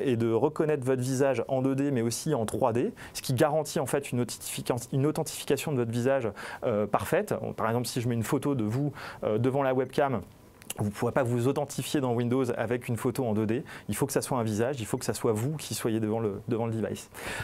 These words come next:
Euh, donc voilà, euh, Surface Pro quatre intègre ces technologies et permet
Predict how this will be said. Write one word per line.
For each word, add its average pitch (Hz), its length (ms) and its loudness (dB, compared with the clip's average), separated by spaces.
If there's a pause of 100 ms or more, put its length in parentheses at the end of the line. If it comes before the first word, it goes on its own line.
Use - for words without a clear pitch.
(100)
Euh, 101 280 2
donc 135 160 2
voilà, 151 280 4 (300)
euh, 107 320 2 (160)
Surface - 340 2
Pro - 140 0
quatre 165 320 0
intègre 160 420 2
ces 139 140 0
technologies 131 680 0
et 131 100 2
permet 135 420 0